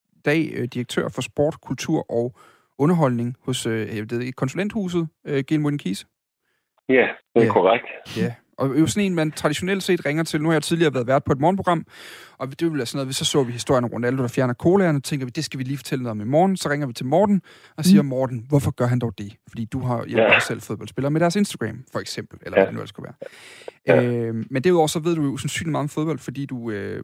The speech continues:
Speaker 1: udover at have været debattør i en årrække, også, øh, har været, øh, sportschef på B T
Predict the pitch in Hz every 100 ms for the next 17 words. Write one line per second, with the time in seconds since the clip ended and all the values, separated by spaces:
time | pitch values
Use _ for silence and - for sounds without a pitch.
0 | - - 135 117 107 98 - - - 190
1 | - 127 120 113 139 135 123 131 - 139
2 | 120 123 117 117 113 117 135 143 139 -
3 | - -